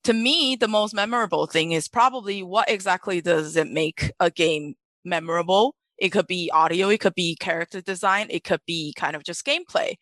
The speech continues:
And audio was something I never considered. And, um,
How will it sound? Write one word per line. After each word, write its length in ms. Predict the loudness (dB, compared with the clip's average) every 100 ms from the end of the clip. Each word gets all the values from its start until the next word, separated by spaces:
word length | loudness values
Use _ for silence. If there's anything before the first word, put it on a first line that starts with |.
| -20 -18 -2
And 180 | 0 2
audio 340 | 4 4 2 0
was 140 | -2
something 380 | 0 0 0 -2
I 60 |
never 580 | -2 -2 0 2 2 0 _
considered. 720 | -2 -2 -2 0 2 4 2 -2 _ _ _ _ _
And, 640 | 2 2 2 2 0 -2 -6 0
um, 420 | 2 4 0 -4